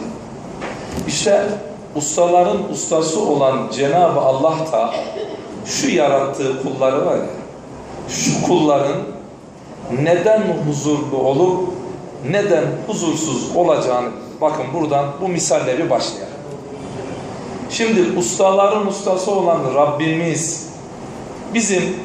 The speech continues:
neden huzursuz olduğumuz zaman, neden huzurlu olacağımız anımızı, her şeyimizi biliyor. Bizi öyle bir yaratmış ki, yarattığı zaman yanında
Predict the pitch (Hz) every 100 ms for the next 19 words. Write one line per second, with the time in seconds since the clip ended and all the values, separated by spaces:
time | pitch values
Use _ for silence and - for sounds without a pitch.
0 | - - - - - - - - - -
1 | - - 139 190 208 196 190 202 196 196
2 | 185 196 190 190 190 185 - 185 180 180
3 | 180 180 - - - - - 160 165 202
4 | 190 180 190 190 185 185 185 185 180 175
5 | 170 143 - 156 175 185 180 175 160 170
6 | 180 269 - 220 202 190 170 175 156 127
7 | 113 - - - - 208 226 208 202 240
8 | 196 143 156 185 190 247 262 - 185 180
9 | - - - - - 131 156 190 196 -
10 | 247 254 247 196 156 139 123 151 233 220
11 | 156